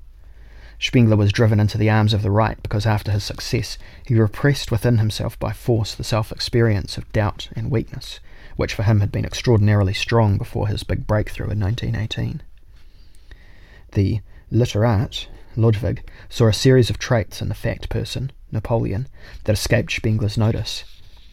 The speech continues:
Precisely the con man's element, the factors of seduction and drama, of diplomacy and cynical flight into a false candidness.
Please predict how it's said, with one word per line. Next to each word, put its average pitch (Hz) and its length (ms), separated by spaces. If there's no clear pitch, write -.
Precisely 104 640
the - 80
con 120 400
man's 92 400
element, 92 480
the - 60
factors 101 420
of 92 200
seduction - 760
and 90 180
drama, 107 520
of 107 180
diplomacy - 720
and - 160
cynical 117 420
flight - 400
into 113 260
a 107 60
false - 380
candidness. 107 800